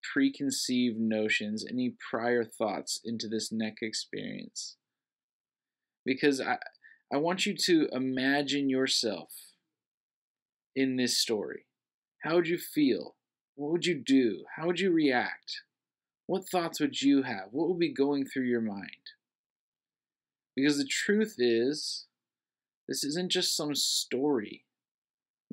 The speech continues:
This is history. These are real people who went through real scenarios, who dealt with real problems,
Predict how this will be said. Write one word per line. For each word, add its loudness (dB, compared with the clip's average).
This -2
is -2
history. -2
These 0
are 6
real 4
people -4
who 0
went 0
through 2
real 6
scenarios, -2
who 2
dealt 4
with 2
real 6
problems, -2